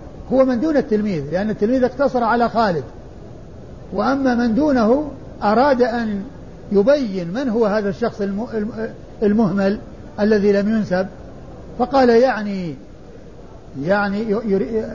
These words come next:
مقصود بكلمة يعني هذه فعل مضارع فاعلها ضمير مستتر يرجع إلى التلميذ،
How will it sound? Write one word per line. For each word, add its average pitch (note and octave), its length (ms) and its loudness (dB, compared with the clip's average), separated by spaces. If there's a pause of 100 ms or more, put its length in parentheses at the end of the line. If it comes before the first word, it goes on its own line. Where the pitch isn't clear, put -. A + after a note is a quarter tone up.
مقصود A3+ 320 -2
بكلمة A#3 420 2
يعني B3 200 2
هذه B3 180 2
فعل C4 180 0
مضارع B3+ 480 4 (2000)
فاعلها A3+ 580 4
ضمير B3+ 340 0
مستتر A#3+ 560 0 (760)
يرجع G#3+ 500 2
إلى A3+ 220 2
التلميذ، G#3+ 460 0